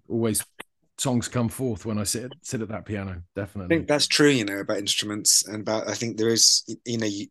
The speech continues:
Speaker 2: you're someone who's, uh, I mean, you're a great guitar player, and you, and you, I always feel there's some kind of spirit of something, or someone in a secondhand guitar anyway, in, in,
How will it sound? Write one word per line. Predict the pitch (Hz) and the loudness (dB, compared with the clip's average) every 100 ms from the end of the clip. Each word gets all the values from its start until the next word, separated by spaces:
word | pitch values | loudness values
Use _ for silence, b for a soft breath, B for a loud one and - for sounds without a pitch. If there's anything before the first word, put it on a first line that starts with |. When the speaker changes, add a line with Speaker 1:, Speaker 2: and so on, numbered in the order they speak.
| _ _ | _ _
Speaker 2:
you're | 110 110 | 0 2
someone | - 107 98 | 2 -2 -4
who's, | 104 - | -2 0
uh, | 107 | 0
I | |
mean, | 104 | -2
you're | 107 98 | -4 -4
a | |
great | - 107 | -2 -2
guitar | 101 - 104 | 0 -2 -2
player, | - 101 98 B B B B B 113 | -4 -6 -6 B B B B B -8
and | 110 107 | -4 -2
you, | 113 | -2
and | 107 104 | -2 -2
you, | 107 104 104 - _ _ _ | -2 -2 -6 -10 _ _ _
I | 107 110 | 2 4
always | 101 | 2
feel | - 107 | 2 -2
there's | 95 95 | 2 4
some | - 101 | 4 2
kind | 95 101 | -6 -8
of | 95 - - - _ _ _ _ _ | -8 -8 -8 -12 _ _ _ _ _
spirit | - - - 104 95 - _ - | 2 4 4 0 0 -4 _ -10
of | 101 92 | -4 0
something, | - 95 92 - 95 | 0 0 -6 -10 -4
or | 95 | 2
someone | 127 120 113 107 - | 2 2 -2 -2 -6
in | 113 | 0
a | 113 | 4
secondhand | - 123 101 110 104 | 4 2 0 -2 -2
guitar | 98 - 90 92 | -4 -4 -2 -4
anyway, | 92 92 85 | -4 -4 -4
in, | 101 | -6
in, | 101 | -6